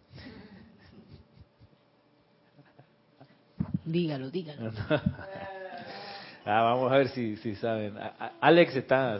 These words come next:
Speaker 2: Eh, eh, ¿cómo se llama? Liberado de responder. A lo mejor sabe, ¿no? Pero, pero más allá de saber de qué libro es, vamos a la enseñanza que nos dice. Miren ustedes, dice, "La verdad de la vida es que no puedes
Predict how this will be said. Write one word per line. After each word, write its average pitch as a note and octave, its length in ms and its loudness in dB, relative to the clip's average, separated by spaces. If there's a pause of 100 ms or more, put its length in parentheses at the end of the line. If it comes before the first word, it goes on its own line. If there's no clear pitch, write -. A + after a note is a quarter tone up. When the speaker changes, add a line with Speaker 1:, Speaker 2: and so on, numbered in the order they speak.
Speaker 2:
Eh, G2 340 -4 (400)
eh, F#2+ 260 -6
¿cómo G#2+ 140 -14
se B2 60 -8
llama? A2+ 180 -6
Liberado A#2+ 520 2
de A2 60 0
responder. G#2 400 -6
A G2 40 -6
lo G#2 60 -8
mejor A#2+ 200 -10
sabe, C3 260 -6
¿no? C3 140 -16
Pero, F#2+ 140 -16 (400)
pero D#3+ 140 4
más G#3+ 200 12
allá G#3+ 180 12
de G#3 120 12
saber F3+ 280 8
de F3+ 80 8
qué E3 140 8
libro E3+ 240 10
es, F3+ 100 10
vamos F#3 220 10
a F3+ 40 10
la E3 60 8
enseñanza D3 480 0
que C#3 160 2
nos B2+ 180 -2
dice. G2+ 440 -6
Miren A2+ 220 -2
ustedes, E2 260 -10
dice, B2+ 320 -2 (1300)
"La D3+ 200 10
verdad D3+ 340 10
de G3+ 80 10
la E3 140 10
vida G3+ 200 6
es F3+ 80 4
que D#3+ 120 4
no C#3+ 200 -2
puedes G#3+ 400 6